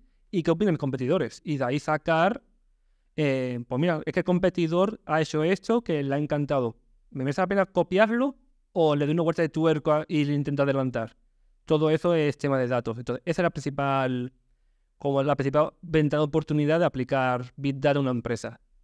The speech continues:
Manejar los datos internos y luego usar los externos. A partir de ahí,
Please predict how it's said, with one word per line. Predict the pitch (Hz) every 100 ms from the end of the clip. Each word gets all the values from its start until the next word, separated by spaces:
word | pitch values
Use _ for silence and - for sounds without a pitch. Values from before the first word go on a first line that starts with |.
| _
Manejar | 175 151 139 160 156
los | 135
datos | 147 165
internos | 175 208 208 220 254
y | - 143
luego | 143
usar | 156 147
los | 139 127
externos. | - 123 120 113 _ _ _ _ _ _ _ -
A | 143
partir | 135 156 160
de |
ahí, | 165 185